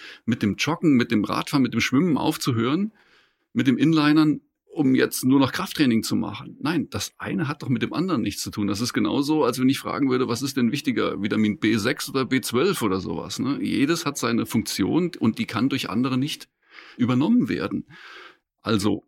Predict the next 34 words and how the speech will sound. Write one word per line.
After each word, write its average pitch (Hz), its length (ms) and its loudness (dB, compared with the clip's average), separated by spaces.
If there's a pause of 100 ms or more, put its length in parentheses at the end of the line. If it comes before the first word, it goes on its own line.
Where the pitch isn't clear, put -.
(160)
wir 101 100 -4
brauchen 143 340 0
eine 123 160 0
Kombination 139 840 0
aus - 320 -6
Ausdauertraining 127 880 0
und 117 160 0
Krafttraining. - 680 -4
Und 113 220 -2
das 170 160 -2
ist 208 140 -4
ja 175 100 0
schon 143 220 4
wieder 151 160 2
ein 131 80 -2
Argument 127 360 0
für - 100 -6
das 110 160 -2
hit, - 200 -6
ne? 117 180 0
Weil 117 200 0
wenn 120 100 2
ich 120 140 -2
weiß, 139 300 -2
okay, 143 420 -6 (320)
ich 107 160 -4
mache 131 180 0
ja 123 80 0
auch 113 140 -2
zwei, 110 200 -2
drei 104 280 -2
Ausdauereinheiten 110 920 -2
pro 90 200 -6
Woche, 143 340 -2